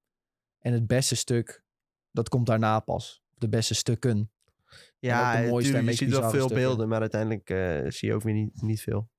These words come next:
Speaker 1: Nee, nee.
Speaker 2: Dan
Speaker 1: Ga die game spelen, jongens. Dat is
Speaker 2: speel je die
Speaker 1: eigenlijk wat
Speaker 2: game,
Speaker 1: we zeggen.
Speaker 2: denk je, "Zo, die, dit gaat nog veel verder dan ik allemaal dacht."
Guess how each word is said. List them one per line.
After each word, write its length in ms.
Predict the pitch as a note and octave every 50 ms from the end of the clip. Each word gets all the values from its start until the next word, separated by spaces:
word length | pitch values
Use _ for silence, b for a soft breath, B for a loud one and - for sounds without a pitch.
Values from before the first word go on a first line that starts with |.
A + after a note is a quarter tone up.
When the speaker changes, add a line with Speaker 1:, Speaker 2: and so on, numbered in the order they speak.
| _ _ _
Speaker 1:
Nee, 280 | - A2+ A2 G2 F#2 - - _ _ _ _ _ _ _ _ _
nee. 380 | - - F2+ E2+ - C3+ A#2 - _ _ _ _ _ _ _ _
Speaker 2:
Dan 260 | - - - - G#2+
Speaker 1:
Ga 160 | G#2+ G#2 C#3+
die 120 | D#3 D3+ B2+
game 140 | C#3+ D3 D#3+
spelen, 280 | - - B2 A#2 A2+
jongens. 220 | G#2+ G#2 A2 C3 C3
Dat 80 | B2+ A#2+
is 60 | A2+
Speaker 2:
speel 100 | A#2 A#2
je 60 | A2
die 80 | A#2 A2
Speaker 1:
eigenlijk 300 | A2 A2+ A#2+ B2+ A2+ A2+
wat 80 | G#2 G2
Speaker 2:
game, 80 | A2+ A2+
Speaker 1:
we 0 |
zeggen. 180 | A2+ - - G2+ F2+ E2+ G2 G2+
Speaker 2:
denk 120 | G2 G2+
je, 60 | G2 G#2
"Zo, 100 | F#2+ -
die, 0 | - G#2+
dit 140 | A2+ -
gaat 140 | - - A#2+
nog 160 | A2+ A#2+ -
veel 260 | - - - - A2 A#2
verder 260 | - G2+ G#2 G#2+ G#2+
dan 140 | A2 A2 A2
ik 100 | A2 A2
allemaal 260 | G2+ G#2 G#2 G#2+ A2
dacht." 280 | G#2+ G#2 G#2+ - _